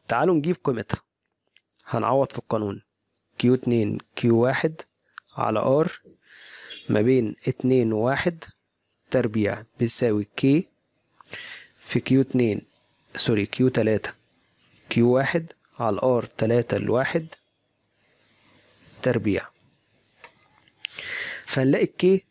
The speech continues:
راحت مع ال K، وهنلاقي ال كيو واحد راحت مع ال كيو واحد، عشان كده ما جابلكش قيمة ال كيو واحد، لأن أنت كده كده مش هتستعملها.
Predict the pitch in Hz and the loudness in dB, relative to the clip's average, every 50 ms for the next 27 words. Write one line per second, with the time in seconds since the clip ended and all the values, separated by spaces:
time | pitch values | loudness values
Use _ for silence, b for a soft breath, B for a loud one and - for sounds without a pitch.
0 | _ _ _ - 135 151 170 160 156 - - 127 120 113 - - 131 120 110 113 | _ _ _ -2 0 0 0 0 -2 -2 -2 -4 -4 -4 -4 -2 0 0 0 0
1 | 123 127 131 175 196 170 - - 160 160 165 170 175 160 - 156 139 147 165 147 | 0 2 2 2 2 0 -2 0 2 4 4 4 2 0 -2 -2 -2 -2 -2 -2
2 | 156 - 135 127 123 120 - - 131 131 123 117 107 - - - - _ - - | -4 -4 -4 -6 -6 -8 -6 -2 0 2 2 2 2 -2 -4 -8 -14 _ -20 -10
3 | - 127 117 - 147 151 147 - 156 156 143 131 123 120 127 151 147 - - - | -6 -4 -2 0 -2 0 0 0 0 0 0 0 0 0 0 0 -2 -4 -2 0
4 | 151 151 151 139 - - - - - 135 123 117 - _ _ _ _ - 143 139 | 2 2 2 2 0 -6 -12 -6 -2 0 0 0 -2 _ _ _ _ 2 4 4
5 | 143 139 131 110 - - - - _ - - _ - 120 120 123 135 135 131 - | 4 4 2 0 -2 -6 -10 -12 _ -20 -16 _ 0 0 2 2 2 2 0 0
6 | 127 - 139 139 135 - 139 135 127 - - - - - - - 113 107 104 98 | -2 -2 -2 -2 0 0 0 0 0 -4 -4 -4 -2 -2 -2 -2 -4 -4 -4 -6
7 | 104 113 | -6 -8